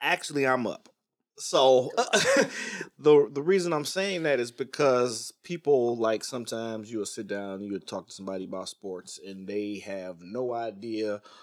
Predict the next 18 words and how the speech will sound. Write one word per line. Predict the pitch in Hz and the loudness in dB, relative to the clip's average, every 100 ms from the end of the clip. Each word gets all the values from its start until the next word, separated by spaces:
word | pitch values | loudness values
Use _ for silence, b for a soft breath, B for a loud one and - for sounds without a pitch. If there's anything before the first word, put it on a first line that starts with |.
| b - | b -6
of | 120 107 87 - | 0 0 0 -4
anything, | 143 127 - 120 110 107 - | -6 -6 -4 -4 -4 -6 -6
of | 98 80 | -8 -8
anything, | 90 87 78 64 - - _ - | -12 -12 -16 -20 -20 -20 _ -12
which | 285 | -2
is | 233 170 151 - _ - | 2 2 2 -8 _ -2
absolutely | 240 - 165 143 123 | -2 -2 -4 -4 -4
positively | - 120 113 107 101 95 | -2 -2 -2 -6 -10 -10
fine | - 107 101 98 95 | -12 -10 -8 -8 -10
and | 139 101 95 | -12 -12 -10
okay. | 95 90 - 113 95 - b b b _ - | -14 -14 -10 -8 -8 -12 b b b _ -8
Me, | 175 220 | -2 0
on | 208 | 0
the | 196 | 0
other | 180 175 | -2 -2
hand, | 160 160 160 143 107 | -6 -6 -6 -6 -6
I | 120 120 | -4 -4
know | 113 120 | -4 -6